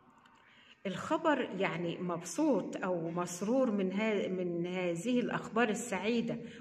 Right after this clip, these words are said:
ولكن شاكك في حاجة. وعندما رأى في أعينهما الرغبة في الإقامة عنده أياما، أمر لهما بخيمة فسيحة وقرى واسع، يعني طعام كتير.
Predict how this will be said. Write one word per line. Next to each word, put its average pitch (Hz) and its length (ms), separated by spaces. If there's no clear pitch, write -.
ولكن 220 420
شاكك 262 520
في 240 260
حاجة. 208 400
وعندما 214 520
رأى 208 360
في 208 300
أعينهما 190 840
الرغبة 196 420
في 185 120
الإقامة 196 600
عنده 190 480
أياما، 226 720
أمر 226 340
لهما 202 460
بخيمة 190 800
فسيحة 208 760
وقرى 202 460
واسع، 190 400
يعني 180 300
طعام 190 300
كتير. 208 680